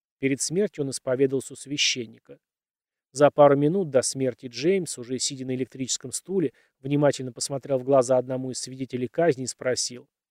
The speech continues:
«Ты счастлив?» Перед казнью Джеймса Ширли Бартон Хейс, мать Джуди Бартон, умоляла его признать свою вину. Она говорила, что не верит в смертную казнь, но просила признаться, чтобы его душа была в ладу с Богом.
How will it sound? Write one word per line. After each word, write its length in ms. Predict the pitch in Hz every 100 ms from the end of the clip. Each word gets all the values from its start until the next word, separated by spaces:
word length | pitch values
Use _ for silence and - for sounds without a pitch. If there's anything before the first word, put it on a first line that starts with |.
| _
«Ты 120 | 117
счастлив?» 680 | - - 156 202 226 233 _ _ _ _ _ _ _ _ _ _ _ _ _ _ _ _ _ _ _
Перед 220 | 175 202
казнью 380 | 285 294 202 135
Джеймса 540 | 117 123 113 - 139 _ _ _
Ширли 380 | - 269 262 202
Бартон 440 | 147 151 147 139
Хейс, 460 | 135 - 254 247 -
мать 260 | 139 127 120
Джуди 280 | 120 120
Бартон, 440 | 127 131 117 - 135
умоляла 420 | 160 143 156 233
его 220 | 233 208 170
признать 480 | 131 113 123 131
свою 300 | - 131 123
вину. 340 | 117 139 120 - _ _ _ _ _ -
Она 220 | 151 147
говорила, 400 | 143 147 143 127
что 160 | -
не 160 | 147 175
верит 240 | 135 117
в 40 | -
смертную 460 | 131 131 117 131
казнь, 320 | 120 214 233 160
но 120 | 156
просила 420 | 151 135 - 131
признаться, 640 | - 143 123 107 - - - _ _
чтобы 160 | 143 131
его 160 | 120
душа 380 | 120 113 - 160
была 240 | 143 131
в 40 | 120
ладу 280 | 123 117 107
с 100 | 117
Богом. 400 | 135 110 131